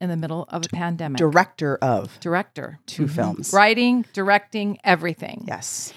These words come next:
Speaker 1: And so we have Sincerely Eric that was just nominated and won a Vimo Award. And we also have Andros in the
Speaker 2: Mm-hmm.
Speaker 1: City,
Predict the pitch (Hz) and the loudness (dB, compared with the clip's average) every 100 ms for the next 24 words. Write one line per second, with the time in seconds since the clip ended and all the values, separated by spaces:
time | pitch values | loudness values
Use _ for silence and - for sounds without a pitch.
0 | - - - - - 196 190 190 190 - | -20 -20 -20 -8 0 2 2 0 -4 0
1 | 208 185 190 190 185 185 170 - 208 - | 4 4 2 0 4 4 2 -2 -4 -4
2 | 208 185 180 180 196 202 311 - - 175 | -2 -2 -4 -2 2 4 2 0 -6 -4
3 | 190 - 202 190 180 180 196 214 220 233 | -6 -8 -6 0 2 2 0 0 0 -2
4 | 214 170 170 175 180 226 392 - 180 170 | 0 0 2 2 2 0 -4 -6 -4 0
5 | 185 185 202 220 254 311 415 320 _ _ | 0 2 0 0 2 2 -2 -8 _ _
6 | _ 202 190 190 190 - 190 190 220 208 | _ -6 -4 -4 -4 0 0 0 -2 -2
7 | - 190 180 202 240 226 - - 185 185 | 2 4 6 4 2 -4 -10 -6 -2 -2
8 | 208 240 - - - 170 180 220 349 370 | -2 -4 -6 -8 -4 0 0 2 4 2
9 | - | 0